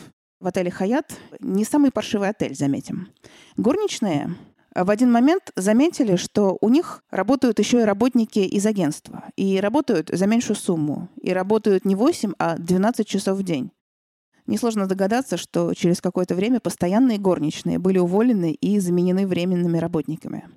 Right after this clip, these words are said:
А че, удобно же. Не только более дешевая рабочая сила, но еще им не нужны льготы и не нужно повышение квалификации. Дальше. Смотрим на гибкость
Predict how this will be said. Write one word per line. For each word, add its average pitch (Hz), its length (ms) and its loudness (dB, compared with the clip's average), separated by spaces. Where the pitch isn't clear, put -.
А 190 100 -6
че, 185 160 -4
удобно 208 400 0
же. 165 220 -6
Не 208 120 0
только 339 260 2
более 196 260 4
дешевая 175 400 2
рабочая 170 420 2
сила, 170 520 -2
но 214 180 2
еще 208 240 0
им 208 160 2
не 208 80 2
нужны 208 220 2
льготы 202 440 2
и 165 140 -2
не 170 140 2
нужно 190 240 0
повышение 165 440 -2
квалификации. - 760 -10
Дальше. 180 420 -2
Смотрим 269 440 0
на 175 180 0
гибкость 196 560 -4